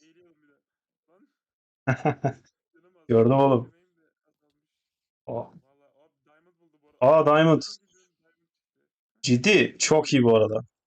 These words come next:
Speaker 2: Diamond ne kadar çok bulduk burada ya böyle. Her yerden çıkıyor.
Speaker 1: Çok fazla var.
Speaker 2: Burada iki tane var. Çok iyi. Metehan böyle bulmuş <laughs> demek ki. Vay anasını.
Speaker 1: Yani herhalde.
Speaker 2: Herhalde öyle bulmuş olması lazım. Elli diamond'ı varsa.
Speaker 1: Strip,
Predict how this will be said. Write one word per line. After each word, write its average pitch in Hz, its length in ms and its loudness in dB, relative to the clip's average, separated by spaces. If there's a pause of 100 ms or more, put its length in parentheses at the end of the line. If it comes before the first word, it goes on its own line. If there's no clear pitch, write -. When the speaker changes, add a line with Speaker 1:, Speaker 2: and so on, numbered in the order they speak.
(960)
Speaker 2:
Diamond 147 360 2
ne 135 160 0
kadar 190 220 2
çok 190 240 -8
bulduk 165 260 -6
burada 123 160 -2
ya 127 180 4
böyle. 113 240 -2 (420)
Her 120 140 -4
yerden 131 340 -2
çıkıyor. 123 320 -8
Speaker 1:
Çok - 480 -20
fazla - 180 -20
var. 151 180 -20 (460)
Speaker 2:
Burada 117 160 -2
iki 120 180 -6
tane 104 260 -10
var. - 360 -12 (180)
Çok 117 200 -12
iyi. 120 260 -10
Metehan 160 380 0
böyle 185 220 4
bulmuş 143 360 -2
<laughs> - 0 -
demek 131 160 -4
ki. - 360 -10 (1900)
Vay 135 200 2
anasını. 120 400 0
Speaker 1:
Yani - 340 -16
herhalde. - 340 -20 (420)
Speaker 2:
Herhalde 139 380 2
öyle 185 240 4
bulmuş 170 320 2
olması 147 320 2
lazım. 127 280 2
Elli 123 240 2
diamond'ı 131 320 2
varsa. 127 320 -2
Speaker 1:
Strip, - 480 -16